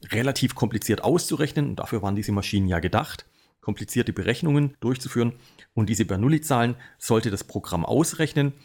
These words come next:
Wenn es die Maschine gegeben hätte, hätte das Programm auch funktioniert. Deswegen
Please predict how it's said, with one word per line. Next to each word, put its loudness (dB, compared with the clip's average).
Wenn 0
es -2
die -4
Maschine -2
gegeben 2
hätte, 0
hätte -2
das -6
Programm -4
auch -4
funktioniert. 4
Deswegen 2